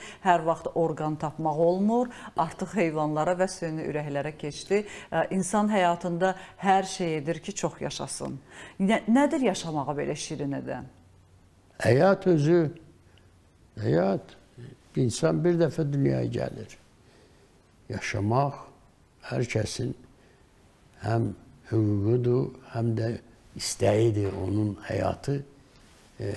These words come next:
Speaker 2: hər şey həll eləyir o. <laughs> Yaşamaq, bu həyat insan üçün hər bir şey.
Speaker 1: E, professor, dediniz ki, e,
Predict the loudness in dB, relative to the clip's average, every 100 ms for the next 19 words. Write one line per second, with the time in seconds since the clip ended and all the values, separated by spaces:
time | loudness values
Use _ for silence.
0 | -4 -2 0 0 0 2 2 2 2 2
1 | 2 2 0 2 0 -2 -2 2 2 2
2 | 2 2 2 -2 -8 -10 -8 -2 0 2
3 | 2 2 -2 -6 -20 -8 -2 0 2 2
4 | 2 0 -2 -2 -10 -20 -20 -20 -8 0
5 | 2 4 2 0 0 0 -2 -6 -16 -20
6 | -20 -12 -10 0 0 2 0 -2 -2 0
7 | 0 0 -6 -2 -2 -2 -6 -12 -6